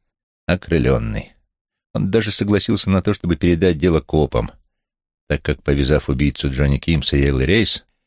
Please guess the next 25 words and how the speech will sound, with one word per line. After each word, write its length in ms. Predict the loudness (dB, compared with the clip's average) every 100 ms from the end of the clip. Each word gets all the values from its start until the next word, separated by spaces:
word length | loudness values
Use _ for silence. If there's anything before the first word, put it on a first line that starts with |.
| _ _ _ -2
они 220 | 2 4
волей-неволей 800 | 4 4 4 2 2 2 2 0
снимут 580 | 0 2 2 2 -2 0
верёвку 480 | 2 2 2 -2 -6
с 60 |
шеи 320 | -2 0 0 -2
Питера 400 | -4 -4 -2 -2
Хейса. 500 | -2 -4 -4 -8 -12 _ _ _ _ _ _ -14 -12 -4
Джеймс 360 | 2 4 4 2
Р. 140 | 0
Хэролд 420 | 2 2 4 2
звонил 340 | 2 2 2 2
дважды 380 | 4 2 2 -2
в 80 |
день, 340 | 0 2 2 -2 _ _ _ _ _ -4
а 100 | -2
в 80 | 0
воскресенье 720 | -2 0 0 2 2 2 2
явился 440 | 2 2 2 2
лично 440 | 2 2 0 -2 -4
и 200 | -2 -2
привёл 400 | 0 2 2 0
с 80 | 0
собой 300 | 0 2 0
жену. 400 | 0 0 -2